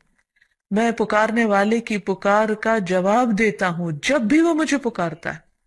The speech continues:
दिन को पुकारता है या रात को पुकारता है, गम में पुकारता है या गुस्से में पुकारता है, भूख में पुकारता है या बीमारी में पुकारता है, जब भी पुकारता है मैं उसकी पुकार सुनता हूँ। तब उसको क्या चाहिए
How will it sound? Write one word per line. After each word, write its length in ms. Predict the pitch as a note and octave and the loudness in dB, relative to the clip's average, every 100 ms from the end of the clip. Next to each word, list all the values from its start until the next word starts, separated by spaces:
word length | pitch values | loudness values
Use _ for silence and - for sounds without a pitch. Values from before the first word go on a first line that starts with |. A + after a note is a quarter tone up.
| _ _ | _ _
दिन 280 | F3 B3 C4+ | 0 0 0
को 100 | B3+ | -2
पुकारता 500 | A3+ A3 G#3+ A3 A#3 | -2 0 0 0 0
है 100 | A3 | 0
या 100 | F#3+ | 2
रात 260 | F3+ F#3+ - | 2 0 -4
को 80 | G3+ | -6
पुकारता 500 | G3 F#3 F3+ F3+ G3+ | -2 0 0 0 -2
है, 180 | G3 - - - - | -2 -6 -14 -14 -6
गम 280 | G3+ A3 B3 | -2 0 0
में 100 | B3+ | 0
पुकारता 480 | A#3+ A3+ G#3 G#3 A3 | 0 2 2 2 0
है 60 | G#3 | 0
या 80 | F#3 | 0
गुस्से 300 | F#3 - G#3+ | -2 -2 -2
में 120 | G#3+ | -2
पुकारता 500 | F#3 F3+ E3+ E3+ G#3 | -4 -2 -2 -2 -2
है, 240 | F#3 F3 - - _ - | -2 -4 -8 -20 _ 0
भूख 240 | A3 D4+ | 2 2
में 120 | C#4+ C#4 | 0 -2
पुकारता 480 | A#3+ G#3+ G#3 G#3 A#3 | 0 2 2 2 0
है 180 | G#3+ G#3 | 2 0
या 60 | |
बीमारी 400 | F#3 F#3+ F#3 G#3+ | 0 2 2 2
में 100 | A#3 A3+ | 2 0
पुकारता 520 | G3 F#3+ F3+ F3+ G#3 | -2 -2 -2 0 0
है, 200 | G3 F#3+ - - _ - F3 | 0 -4 -6 -20 _ -10 -2
जब 260 | A3+ G#3 | 0 2
भी 120 | F3+ D#4 | 2 2
पुकारता 540 | D#4+ D4+ C#4 A#3+ A3+ | 0 0 0 0 -2
है 260 | G3 F3 D#3+ - - - | -2 -4 -6 -10 -10 -2
मैं 120 | G#3+ | 2
उसकी 260 | A3 G#3+ A3 | 2 0 -4
पुकार 400 | G3+ F3+ F#3 F#3+ | -4 -4 -4 -4
सुनता 440 | - - F3 E3+ G3 | -4 0 0 0 -2
हूँ। 220 | F#3 F3 E3 - _ _ _ _ _ | -2 -6 -8 -14 _ _ _ _ _
तब 160 | F3 E3 | -4 -2
उसको 260 | E3+ - F#3 | -2 -4 -2
क्या 200 | F#3 F3 | -2 -2
चाहिए 440 | F3+ E3+ E3+ F#3+ | -4 -4 -6 -10